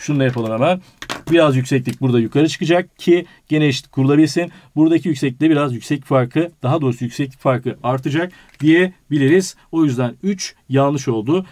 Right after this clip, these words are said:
Cevap yalnız bir. Bu tam bir ne oldu biliyor musunuz? Tam bir böyle üniversite sınavında ikinci basamak yani A Y T'de çıkacak bir soru olmuş oldu.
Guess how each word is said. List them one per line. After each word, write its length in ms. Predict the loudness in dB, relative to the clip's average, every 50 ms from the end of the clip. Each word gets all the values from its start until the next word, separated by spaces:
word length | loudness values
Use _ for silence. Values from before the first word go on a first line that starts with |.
| -18 _ _
Cevap 300 | -2 0 2 2 0 0 -2
yalnız 680 | -2 0 0 0 0 0 0 0 -2 -2 -2 -4 -4
bir. 140 | -4 -4 -4 -6 _ _ -12
Bu 80 | -12 -4
tam 280 | -2 -2 0 0 0
bir 160 | 0 -2 0
ne 60 | 0 2
oldu 240 | 2 2 0 -2
biliyor 160 | -2 -2 -2 -4
musunuz? 340 | -4 -6 -6 -6 -6 -6
Tam 280 | -6 -6 -4 -4 -2 0
bir 180 | 0 0 -2 -2 -8 _ _ _ _ -4
böyle 180 | -2 -2 0
üniversite 360 | 0 2 2 2 2 0 -2
sınavında 440 | -4 -2 0 0 2 2 0 0 -2 -6 -12 _ _
ikinci 300 | -16 -10 -2 0 2 2
basamak 420 | 2 2 0 0 -2 -2 -2 -2 0
yani 280 | 0 0 0 -2 -4 -2
A 200 | 0 2 4 4
Y 200 | 4 2 0 0
T'de 300 | 0 0 0 0 0 -2 -6 -14 _ _
çıkacak 460 | -14 -8 -4 -2 -2 -2 -2 -4 -2
bir 120 | -2 -2 -2
soru 340 | -2 -2 0 2 2 2
olmuş 400 | 2 2 0 0 0 -2 -2 -2
oldu. 300 | -2 -2 -2 -2 -4 -8